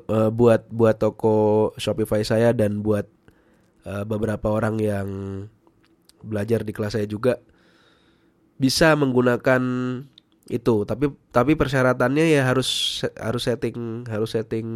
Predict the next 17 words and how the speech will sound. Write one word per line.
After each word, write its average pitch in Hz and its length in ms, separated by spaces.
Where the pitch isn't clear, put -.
apa, 139 240
sorry, 107 240
harus 110 480
s-, - 240
storage 113 400
barang 107 240
di 110 140
sana. 123 340
Karena 131 320
saya 123 240
kerjasama 123 640
di 123 80
sana 127 400
secara 110 480
profesional 110 640
juga 123 320
dan 110 220